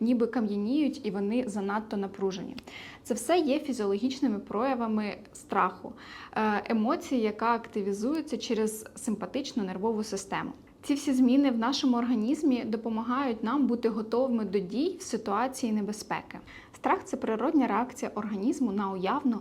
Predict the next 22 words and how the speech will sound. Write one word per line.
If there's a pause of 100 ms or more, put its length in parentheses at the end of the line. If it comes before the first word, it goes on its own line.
або
реальну
загрозу. (460)
Він
виникає
внаслідок
небезпеки (260)
і
має
важливу
біологічну
функцію —
захистити
нас. (300)
В
еволюційному
контексті
страх
допомагав
нашим
предкам
вижити,